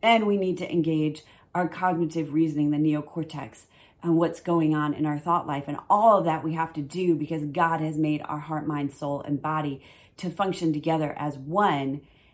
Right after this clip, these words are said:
And we get to steward our body by the power of the Holy Spirit at work in us. So it's an entire package I see. But coming,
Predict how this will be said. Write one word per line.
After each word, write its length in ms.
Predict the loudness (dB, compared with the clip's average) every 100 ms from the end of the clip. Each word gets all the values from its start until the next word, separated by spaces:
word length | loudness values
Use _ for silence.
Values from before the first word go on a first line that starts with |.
| _ 0
And 180 | 0
we 280 | 0 -4 -4
get 180 | -4 -4
to 80 | -6
steward 640 | -6 -4 0 2 0 -2 -4
our 240 | 0 2 2
body 560 | 0 -2 -4 -6 -10
by 320 | -4 0 2
the 120 | 0 -4
power 320 | -6 -4 -4
of 40 |
the 80 | -4
Holy 160 | -8 -8
Spirit 320 | -8 -10 -8
at 140 | -10 -8
work 200 | -10 -10
in 60 |
us. 180 | -14 -12
So 100 | -8
it's 160 | -6 -4
an 120 | -2
entire 480 | -2 -2 -4 -2 -2
package 480 | -6 -12 -10 -10 -10
I 100 | -12
see. 380 | -10 -12 -12 -16 _ _ _ _ _ _ _ -8
But 200 | -6 -6
coming, 520 | -6 -2 -2 -2